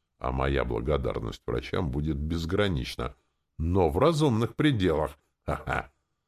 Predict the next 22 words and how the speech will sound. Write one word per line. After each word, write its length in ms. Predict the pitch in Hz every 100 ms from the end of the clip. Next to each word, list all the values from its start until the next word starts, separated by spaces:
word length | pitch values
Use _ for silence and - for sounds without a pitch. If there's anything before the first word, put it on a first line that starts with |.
| _ _ _ _ _ _ _ _
Возле 420 | - 90 101 98 107
нужного 460 | 110 87 90 87
нам 180 | 90 85
кабинета 600 | 78 80 87 127 160 -
сидели 420 | 143 92 101 127
несколько 560 | 117 101 - 87 - 80
женщин, 600 | 67 62 58 - - 143 _ _ _ _ _
и 80 | 87
я 120 | 90
вновь 240 | 95 71
почувствовал 580 | - 60 - 50 - 50
себя 300 | - 60 58
дискомфортно 800 | 52 50 - 78 69 - - -
в 60 | -
перекрестии 680 | - 60 60 67 - -
любопытных 720 | 62 64 62 67 - - 65 -
женских 380 | 71 69 -
взглядов. 500 | 78 87 73 - - _ _ _ _ _ _
Хорошо, 400 | 64 69 71 85
что 180 | - 71
выглянула 540 | 69 69 67 62 67
медсестра — 760 | 65 60 - 58 - 82 110